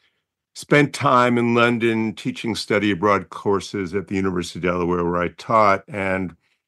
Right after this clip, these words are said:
one of the courses was on the British press, which is an institution, you know, in itself, and reading a lot of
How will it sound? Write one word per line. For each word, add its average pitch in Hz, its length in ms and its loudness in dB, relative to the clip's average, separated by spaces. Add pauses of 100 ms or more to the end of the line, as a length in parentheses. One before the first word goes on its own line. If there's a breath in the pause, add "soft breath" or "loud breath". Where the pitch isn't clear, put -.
(120)
one 147 160 6
of 160 80 6
the 147 40 4
courses 123 300 0
was 101 220 -4
on 104 100 -2
the 95 80 -2
British 110 380 -2
press, 135 460 0
which - 340 -8
is 90 120 -4
an 92 280 0
institution, 95 840 -4 (100)
you 95 80 -4
know, 85 140 -4
in 95 140 -2
itself, 92 580 0 (500 loud breath)
and 104 600 2 (300)
reading 147 380 6
a 113 60 4
lot 95 280 4
of 92 200 -4